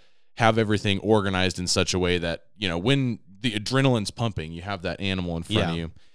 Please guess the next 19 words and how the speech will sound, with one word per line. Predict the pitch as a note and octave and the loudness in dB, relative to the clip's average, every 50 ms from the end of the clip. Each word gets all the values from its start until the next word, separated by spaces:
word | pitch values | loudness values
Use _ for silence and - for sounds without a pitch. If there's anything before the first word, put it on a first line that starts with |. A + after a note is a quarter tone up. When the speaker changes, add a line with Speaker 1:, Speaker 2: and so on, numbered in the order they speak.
| - - - - - | -20 -20 -20 -8 -4
Speaker 1:
and | G#2 G#2 F#2+ F2+ F2 F2+ F2+ E2+ E2+ E2 D#2 D2+ - - | -2 0 0 2 2 0 0 -2 -2 -4 -6 -8 -8 -2
you're | G#2+ A#2 A#2 | -2 0 2
not | A2 G2 F#2 | 2 0 0
just, | G2+ G2 - | 0 0 0
like, | F#2 E2 F2 | 0 -2 -4
rifling | F#2 G2 G#2 G#2 A2 A2 - - G2+ G2 F#2+ F#2 | -6 -2 2 2 2 2 0 -4 -4 -4 -4 -6
through | D#2+ - A2 F#2+ | -6 -6 -8 -6
your | E2 E2+ - | -6 -8 -8
possibles | - G#2 G2+ F#2 F2+ - - - F2 E2 D#2 | -4 0 0 0 0 -2 -4 -4 -6 -6 -4
bag | D#2 F2 E2+ E2 E2 E2 | -4 -4 -4 -2 -4 -6
trying | - A2 G2+ F#2+ G2 E2 | -6 -4 -2 -2 -2 -4
to | E2 | -4
get | D#2+ G2 G#2 F2 - | -2 -2 -4 -4 -4
your | F2+ D#2+ | -8 -4
stuff | - - - - G2 F2+ F#2 - - | -2 -2 0 0 0 0 0 -4 -6
and, | F#2+ F2 E2+ E2 F2+ F#2+ | -8 -8 -8 -8 -6 -4
you | F#2+ F2+ | -4 -4
know, | E2 E2 E2+ D2+ B1+ - - G1+ - | -2 -4 -6 -6 -10 -12 -16 -20 -16
'cause | - G2+ E2+ E2+ D#2+ | -12 -10 -8 -8 -10